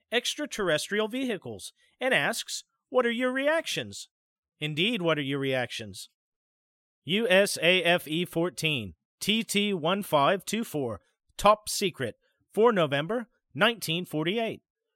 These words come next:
from oh one oh eight. For some time, we have been concerned by the recurring reports on flying saucers. They periodically continue to crop up. During the last week,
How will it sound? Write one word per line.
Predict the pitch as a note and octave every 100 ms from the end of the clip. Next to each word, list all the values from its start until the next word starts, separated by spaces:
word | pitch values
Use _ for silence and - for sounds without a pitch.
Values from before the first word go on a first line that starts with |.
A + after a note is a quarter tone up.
| _ _
from | E3 E3+
oh | A3
one | G#3 D3+ D3 A3+ - _ _ _ _
oh | E3+ F3 G3 F#3+
eight. | G3 B2+ - - _ _ _ _ _ _ _
For | - D#3+
some | - A#3 C#4
time, | G#3+ D3 D3+ A3 - _ _
we | D3+ F#3+
have | E3+
been | F3+ E3+
concerned | E3+ D3+ - F#3+ F#3+
by | E3+ D3
the | C3
recurring | D3+ - G#3+ B3 A3+
reports | F3 - D#3 F3
on | G3 F3+
flying | - C#3 D3 E3+
saucers. | - A#3+ - A#2+ F2+ - _ _ _ _ -
They | D#3+
periodically | - A#3 B3+ G#3+ F3 E3+ - D#3+
continue | C3 D#3 - G3+ F3+ D3+
to | C#3
crop | - F#3+ G#3
up. | G3+ - _ _ _ -
During | F3+ F3
the | F#3
last | A3+ B3 -
week, | C3+ F3